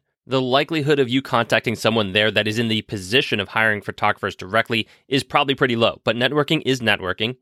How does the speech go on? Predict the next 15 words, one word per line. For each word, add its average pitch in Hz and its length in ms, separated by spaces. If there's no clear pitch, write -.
and 127 160
you 127 140
might 113 260
get 104 120
a 98 40
bite. 92 260
So - 160
my 160 120
next 147 280
pursuit 135 420
would 113 140
be 117 120
to 113 160
create 143 380
my 127 180